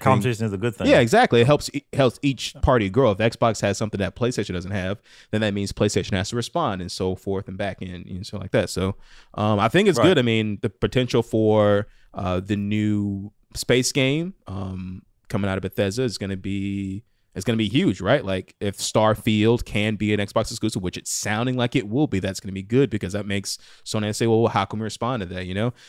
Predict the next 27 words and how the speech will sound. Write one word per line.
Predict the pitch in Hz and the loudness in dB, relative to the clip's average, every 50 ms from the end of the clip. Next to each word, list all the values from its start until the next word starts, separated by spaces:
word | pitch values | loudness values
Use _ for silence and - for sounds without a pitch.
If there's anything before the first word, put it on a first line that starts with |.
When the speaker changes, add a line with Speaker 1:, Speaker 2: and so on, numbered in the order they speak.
| - _ | -16 _
Speaker 2:
Sony's | - - 107 107 107 107 107 | -4 -2 0 0 0 0 2
had | - 127 127 135 143 143 127 120 | 2 4 6 6 6 4 4 2
Uncharted | - 120 113 107 - - 107 107 113 | 0 -2 -2 0 2 2 2 2 2
forever, | - 120 113 113 113 98 87 82 | 4 4 4 4 4 2 -2 -6
you | 90 95 | -4 -4
know, | 95 101 113 127 131 110 - _ _ _ _ _ - 110 - | -2 0 0 0 -2 -4 -8 _ _ _ _ _ -12 -4 -2
they're | 104 95 | 0 0
gonna, | 101 95 104 101 98 98 - - _ _ _ _ _ _ _ _ _ _ _ _ _ _ _ _ _ _ _ _ _ _ _ _ _ _ _ _ - | 2 2 0 0 -2 -4 -10 -18 _ _ _ _ _ _ _ _ _ _ _ _ _ _ _ _ _ _ _ _ _ _ _ _ _ _ _ _ -4
Microsoft | 120 104 101 98 95 - 104 - 107 98 98 104 | 0 2 2 2 2 0 2 4 4 2 2 2
being, | 107 107 101 98 95 92 | 0 2 2 2 0 0
have | 98 117 101 101 95 - _ _ _ _ _ _ _ _ _ - | 0 2 2 2 0 -4 _ _ _ _ _ _ _ _ _ 0
a | 113 107 | 2 4
response | 98 104 - - - 123 110 107 - - | 4 4 2 2 0 0 0 0 -2 -8
finally | - - 123 113 120 117 110 104 95 95 | -4 -2 0 2 2 2 0 0 -2 -2
in | 95 - | -4 -4
Indiana | 101 104 101 98 95 95 95 | -4 -4 -2 -2 -2 -4 -4
Jones, | 92 95 120 123 110 - | -2 0 0 0 0 -2
if | 95 95 | -2 -2
that's | 110 - - - | -2 -4 -2 -6
what | 104 98 | -6 -6
we're | 92 | -6
thinking | 87 - - 92 90 90 | -6 -6 -6 -6 -6 -6
it's | 87 - | -8 -6
gonna | - 87 80 | -6 -6 -4
be, | 87 95 123 110 | -2 0 0 0
right? | 82 90 95 104 104 - | 0 0 -2 -2 -2 -4
So | - - 85 92 92 | -8 -8 -8 -10 -12